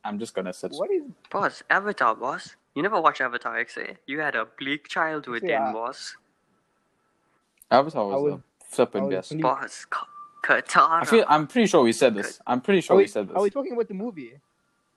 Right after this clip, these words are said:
Speaker 3: No, the movie was
Speaker 1: No,
Speaker 3: shit.
Speaker 1: the movie was trash.
Speaker 3: Yeah, it was shit.
Speaker 2: What the f-, oh my god.
Speaker 3: Boss, the movie was the worst thing ever. People actually mocked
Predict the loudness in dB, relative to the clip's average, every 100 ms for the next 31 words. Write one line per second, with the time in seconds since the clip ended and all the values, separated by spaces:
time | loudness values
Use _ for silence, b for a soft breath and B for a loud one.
0 | _ -6 -6 -4 -4 -4 -4 0 2 2
1 | 2 0 -2 -4 0 0 0 -10 -10 -12
2 | -12 _ _ _ _ -6 -4 -2 -4 -4
3 | _ -20 -20 -16 -14 -14 -14 -12 -6 -4
4 | -4 -4 -4 -4 -4 -6 -6 -6 -4 -4
5 | -4 -6 -4 0 0 -2 -4 -4 -4 -8
6 | -6 -4 -2 -2 -4 -8 -14